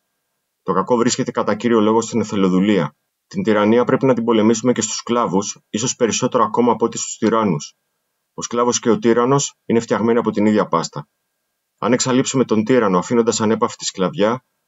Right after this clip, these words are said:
δεν θα έχουμε κάνει τίποτα για την ελευθερία. Είναι απαραίτητο να ξεπεράσουμε πια την περίοδο των κολακίων προς την εργατική τάξη. Στην κοινωνική επανάσταση δεν θα οδηγηθούμε πλέκοντας το εγκόμιο των εργαζομένων, αλλά διακηρύσσοντας την αλήθεια. Και στην αλήθεια αναφέρεται η εξής πεποίθησή μας.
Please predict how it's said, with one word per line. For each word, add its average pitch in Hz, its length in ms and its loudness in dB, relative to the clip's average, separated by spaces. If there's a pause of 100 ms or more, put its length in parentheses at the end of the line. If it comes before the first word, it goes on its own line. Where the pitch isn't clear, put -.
(200)
δεν 107 120 -4
θα 113 100 -2
έχουμε 113 220 -2
κάνει 117 240 0
τίποτα 98 340 0
για 90 100 2
την 85 120 -2
ελευθερία. 80 640 -2 (840)
Είναι 101 140 -2
απαραίτητο 113 360 0
να 120 60 0
ξεπεράσουμε 117 560 -2
πια 113 160 -4
την 95 120 -4
περίοδο 101 320 2
των 95 140 -2
κολακίων 98 500 0
προς - 180 -6
την 98 120 -2
εργατική 92 380 -2
τάξη. - 440 -6 (680)
Στην - 160 -12
κοινωνική 98 340 2
επανάσταση 117 680 -2
δεν 120 140 0
θα 139 100 -2
οδηγηθούμε 110 520 2
πλέκοντας 101 420 0
το - 80 -4
εγκόμιο 98 360 2
των 90 140 0
εργαζομένων, 87 680 0 (600)
αλλά 95 180 0
διακηρύσσοντας 104 640 0
την 107 160 -4
αλήθεια. 98 500 -2 (480)
Και - 80 -8
στην 101 180 -4
αλήθεια 120 300 0
αναφέρεται 123 460 0
η 110 40 2
εξής 117 240 -4
πεποίθησή 113 500 -2
μας. 87 340 -2